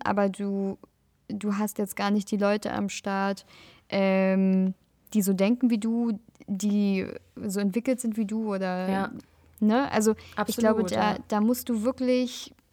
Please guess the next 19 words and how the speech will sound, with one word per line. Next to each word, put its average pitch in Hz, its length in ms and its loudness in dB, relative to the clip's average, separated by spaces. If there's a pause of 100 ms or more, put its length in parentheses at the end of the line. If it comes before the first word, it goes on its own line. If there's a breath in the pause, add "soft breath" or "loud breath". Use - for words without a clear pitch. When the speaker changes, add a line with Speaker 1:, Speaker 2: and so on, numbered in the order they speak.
(320)
Speaker 1:
da 233 160 0
musst 285 280 0
du 262 80 -4
wirklich 254 440 0
ein 233 140 -4
krasses 233 340 -8
Team 240 280 2
haben. 185 180 -2
Also 196 480 -4
Hut 226 140 -4
Speaker 2:
Ja. 208 100 0
Speaker 1:
ab 196 120 -4
vor 220 180 -4
denen, 214 220 2
die 208 80 -2
das 202 200 -6
wirklich 208 280 -10
schaffen. 226 400 -4 (600 loud breath)
Und, 214 480 2